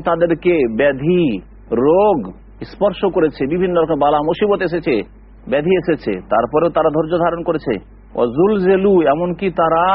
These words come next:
প্রকম্পিত হয়েছে, এমন বিপদ আপদ এসেছে যে আর টিকা যাবে না। যেমন ভূমিকম্প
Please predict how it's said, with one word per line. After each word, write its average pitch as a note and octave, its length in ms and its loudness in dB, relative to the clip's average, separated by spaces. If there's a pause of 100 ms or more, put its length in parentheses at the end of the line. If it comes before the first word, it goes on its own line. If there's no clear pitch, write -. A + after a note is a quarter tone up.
(380)
প্রকম্পিত A3 680 0
হয়েছে, C3+ 420 0 (320)
এমন B3+ 260 0 (120)
বিপদ G3 360 0
আপদ D#3+ 280 0
এসেছে D3+ 460 -2
যে C3 180 -6
আর A3 240 0
টিকা D#3+ 240 -2
যাবে E2+ 240 -4
না। E2 100 -12 (240)
যেমন A#2+ 200 -4
ভূমিকম্প D#3 480 -2